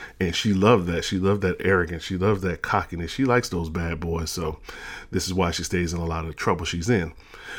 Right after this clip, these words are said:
So, you know, she, she does the right thing and says, "Look, I'm just gonna step away. I, I can't do this anymore." And Mark is like, "Cool."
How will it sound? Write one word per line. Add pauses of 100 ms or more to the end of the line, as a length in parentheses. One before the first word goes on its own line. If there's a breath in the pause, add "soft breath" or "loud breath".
(180 loud breath)
So, (320 loud breath)
you
know,
she,
she
does
the
right
thing
and
says,
"Look,
I'm
just
gonna
step
away. (300 loud breath)
I, (160)
I
can't
do
this
anymore."
And
Mark
is
like,
"Cool."